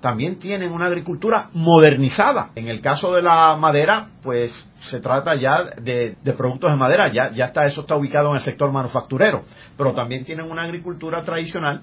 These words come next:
en el renglón de alimentos, producen papas, vegetales, carnes, productos lácteos, tienen una buena industria pesquera. De hecho, son exportadores de alimentos.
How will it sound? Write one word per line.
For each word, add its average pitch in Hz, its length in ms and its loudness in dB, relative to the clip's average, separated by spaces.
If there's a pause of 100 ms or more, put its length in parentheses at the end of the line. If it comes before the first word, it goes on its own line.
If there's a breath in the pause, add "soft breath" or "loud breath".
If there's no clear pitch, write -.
(160)
en 123 280 -6
el 120 120 -6
renglón 127 420 -2
de 139 100 0
alimentos, 131 560 -2
producen 127 440 -6
papas, 135 420 2
vegetales, 120 680 -2
carnes, 123 480 -2 (100)
productos 113 500 -6
lácteos, 127 540 -4 (200)
tienen 139 240 -6
una 135 160 -4
buena 127 200 -4
industria 123 380 -6
pesquera. 135 560 -6 (120)
De 123 220 -2
hecho, 139 300 -4 (400)
son 135 220 -6
exportadores 131 640 -2
de 143 60 -2
alimentos. 131 500 -8